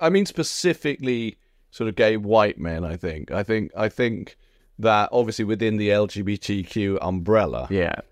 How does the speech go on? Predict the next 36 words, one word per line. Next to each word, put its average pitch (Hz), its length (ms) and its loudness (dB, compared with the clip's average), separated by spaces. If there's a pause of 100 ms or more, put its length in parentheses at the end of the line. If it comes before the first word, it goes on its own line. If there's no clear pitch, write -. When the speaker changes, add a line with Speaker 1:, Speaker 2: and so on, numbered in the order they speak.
(160)
Speaker 1:
there's 92 260 2
many, 104 360 2
Speaker 2:
You've 101 160 -2
Speaker 1:
many, 110 100 4
Speaker 2:
forgotten 117 280 6
a - 40 -4
couple, 92 300 6
I 85 80 4
Speaker 1:
uh, - 20 -2
Speaker 2:
think, 95 400 -4
but 95 180 0
I'll 92 260 0
let 101 240 0
it - 160 -4
Speaker 1:
Yeah. 98 120 0
Speaker 2:
pass. 117 320 2 (380)
We've 101 100 -8
got 95 120 -2
a - 100 -2
couple 107 160 6
Speaker 1:
<laughs> 123 100 6
Yeah. 113 40 2
Speaker 2:
of 104 60 4
Speaker 1:
There's 127 460 2
many, 156 160 4
Speaker 2:
listeners. 139 100 0
Speaker 1:
many 143 260 2
tri-, - 200 -14 (1080)
well, 196 220 0 (240)
well, 196 200 6
there's 185 140 4
many 202 240 4
tribes 101 480 4
within, 110 340 -2
within 117 380 0
that 101 280 -2